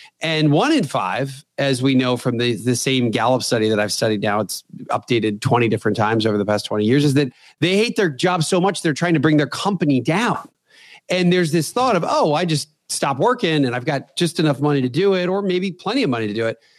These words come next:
And all of a sudden the skies will open and everything's gonna be kitty cats and candy canes, and it's not. In fact, there's a lot of evidence, Joe,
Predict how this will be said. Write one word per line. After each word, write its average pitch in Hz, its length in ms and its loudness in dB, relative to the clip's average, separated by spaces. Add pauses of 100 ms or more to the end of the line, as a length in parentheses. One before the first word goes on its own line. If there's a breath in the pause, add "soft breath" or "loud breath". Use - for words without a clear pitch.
(340 soft breath)
And 160 140 -2
all 175 100 2
of 190 60 2
a 170 40 0
sudden 170 240 2
the 120 100 -2
skies 175 560 -2
will 151 160 4
open 135 380 2
and 120 160 2
everything's 147 440 2
gonna 127 200 2
be 113 360 0 (460)
kitty 160 280 2
cats 127 320 -2
and 123 120 0
candy 190 300 4
canes, 123 380 2
and 135 160 4
it's 123 200 0
not. 107 520 -2 (220 soft breath)
In 131 120 2
fact, 151 680 -2
there's 170 140 0
a 151 60 2
lot 180 280 0
of 190 100 0
evidence, 131 760 -4
Joe, 104 560 -2